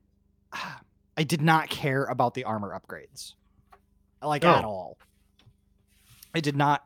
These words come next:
Speaker 1: find myself caring to go out of my way for them.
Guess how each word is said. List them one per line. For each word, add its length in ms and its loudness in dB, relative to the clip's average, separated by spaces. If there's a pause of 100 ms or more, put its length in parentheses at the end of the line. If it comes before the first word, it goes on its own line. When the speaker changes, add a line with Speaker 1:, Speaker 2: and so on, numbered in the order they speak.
(100)
Speaker 1:
find 280 4
myself 480 0
caring 400 0
to 80 0
go 160 2
out 80 2
of 60 -2
my 120 -6
way 200 6
for 160 0
them. 380 2